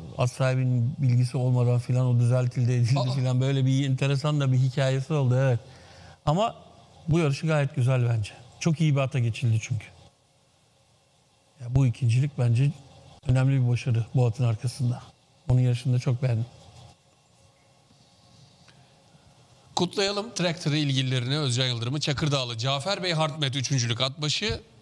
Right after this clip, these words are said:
Speaker 2: Pikabu da yarışın beşincisiydi. Akın Sözen idaresinde tabelayı tamamlamış oldu. Şimdi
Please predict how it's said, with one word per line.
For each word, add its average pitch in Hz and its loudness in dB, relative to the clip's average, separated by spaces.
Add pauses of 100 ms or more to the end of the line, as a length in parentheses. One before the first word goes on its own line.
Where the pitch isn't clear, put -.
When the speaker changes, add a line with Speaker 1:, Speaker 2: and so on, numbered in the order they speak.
(140)
Speaker 2:
Pikabu 131 -2
da 180 -4
yarışın 135 -2
beşincisiydi. 127 -2 (180)
Akın 120 -2
Sözen 113 0
idaresinde 117 -2 (540)
tabelayı 131 -2
tamamlamış 135 -4
oldu. 147 -2
Şimdi 214 -2